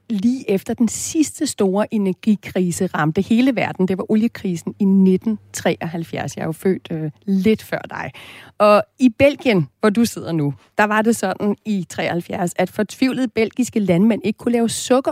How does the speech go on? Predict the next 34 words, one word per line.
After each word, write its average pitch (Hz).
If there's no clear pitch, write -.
ud 277
af 240
deres 214
roer, 240
fordi 233
fabrikkerne 233
simpelthen 220
manglede 208
brændstof. 208
Og 202
her 247
i -
Danmark, 202
der 233
var 214
der 202
jo, 151
øh, 113
der 190
blev 196
indført 160
bilfri 196
søndag, 214
at 180
butikkerne 220
blev 208
bedt 190
om 170
at 190
slukke 214
lyset 190
efter 202
lukketid, 190
og, 175